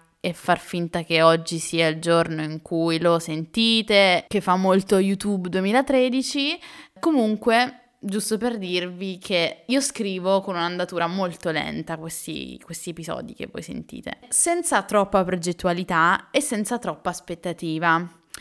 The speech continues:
Quindi a sprazzi di energia localizzata, più o meno,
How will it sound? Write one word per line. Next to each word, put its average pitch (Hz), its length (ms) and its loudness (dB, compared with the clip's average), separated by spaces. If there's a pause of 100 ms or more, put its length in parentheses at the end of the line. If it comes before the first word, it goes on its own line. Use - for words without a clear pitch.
(240)
Quindi 226 720 -2
a 247 80 -2
sprazzi 269 720 2
di 185 160 0
energia 202 440 2
localizzata, 190 920 2
più 214 180 -6
o - 20 -2
meno, 180 540 0